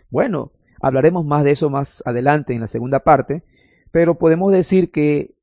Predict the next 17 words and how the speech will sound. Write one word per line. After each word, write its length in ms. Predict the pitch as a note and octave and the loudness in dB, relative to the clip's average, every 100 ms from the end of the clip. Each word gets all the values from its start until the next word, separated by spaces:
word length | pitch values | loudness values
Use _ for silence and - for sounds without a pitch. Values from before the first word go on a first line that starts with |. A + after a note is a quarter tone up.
| - | -6
obviamente, 760 | C#3 E3 D#3 C#3 C3+ E3+ G3+ - _ _ _ | -4 -2 -4 -6 -4 -4 -6 -20 _ _ _
eh, 560 | B2 A#2+ A#2 A#2 A#2 A2 _ _ - | -6 -4 -2 -4 -4 -8 _ _ -8
como 240 | B2+ A#2+ | -6 -4
los, 440 | A#2+ B2 A#2 - - | -2 -4 -6 -18 -12
aquellos 680 | A#2+ - C#3 D#3+ D#3 - _ _ _ _ _ | -10 -4 -2 -2 -4 -10 _ _ _ _ _
que 140 | - A#2 | -12 -8
son 640 | C#3+ D3 D3 C3 A2 G2+ _ _ - _ _ - | -2 -2 -2 -10 -12 -16 _ _ -20 _ _ -8
ministros 540 | C#3 C3 F3 - B2+ | -6 -2 -2 -2 -4
de 60 | C3 | -4
un 80 | |
gobierno 680 | C3+ B2+ C#3 D3 C3 B2 B2+ - | -4 0 2 2 0 -6 -8 -4
o 140 | C3 | 0
varios 260 | C#3 D3 C3 | 0 -2 -4
pastores 420 | C3 - D3 D3+ | -6 -6 -2 -2
de 40 | |
una 120 | D#3 | -2
iglesia, 440 | D3+ B2 A2 C#3 | -4 -4 -4 -6